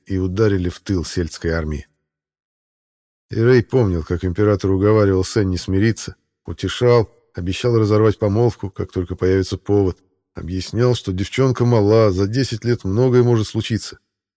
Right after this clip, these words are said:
Сэ не верила, она слишком любила, чтобы обдумать ситуацию здраво.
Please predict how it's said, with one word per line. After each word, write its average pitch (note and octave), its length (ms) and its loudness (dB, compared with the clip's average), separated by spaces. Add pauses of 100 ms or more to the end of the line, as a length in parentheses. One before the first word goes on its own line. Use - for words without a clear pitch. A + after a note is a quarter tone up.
(560)
Сэ - 340 -4
не F2+ 200 -2
верила, F2 580 0
она F2 180 -4
слишком A2+ 460 -2
любила, G#2 420 0
чтобы F#2 280 -2
обдумать F#2+ 340 -2
ситуацию F#2 480 -4
здраво. F2+ 480 -2